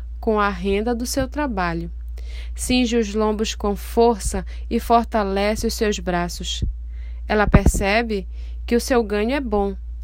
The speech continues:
A sua lâmpada não se apaga de noite. Estende as mãos ao fuso, mãos que pegam na roca. Abre a mão aos aflitos e ainda a estende aos necessitados.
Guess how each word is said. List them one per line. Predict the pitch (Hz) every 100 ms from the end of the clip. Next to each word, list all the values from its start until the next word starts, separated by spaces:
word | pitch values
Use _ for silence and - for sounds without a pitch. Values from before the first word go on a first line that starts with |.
| -
A | 180
sua | - 190
lâmpada | 175 180 202 220 214 214
não | 214 196 196 233
se | - 302
apaga | 285 - 185 185 190
de | 185
noite. | 214 190 170 - - - - - - - - -
Estende | 254 247 311 320
as | 302 269
mãos | 254 240 240
ao | 214
fuso, | 208 - 254 269 262 254 254 - - -
mãos | 226 247 262 -
que | 233
pegam | - 233 233 240
na | 233 233
roca. | 180 202 202 - 185 - - - - - - - - -
Abre | 190 190 196
a | 196
mão | 190 196 202
aos | 196 190
aflitos | 185 - 214 233 254 285 - - - - - -
e | 226
ainda | 214 208 247 262
a | 262
estende | 269 277 - 220 214 202 214
aos | 208 208
necessitados. | 208 220 208 - - 190 180 175 175 -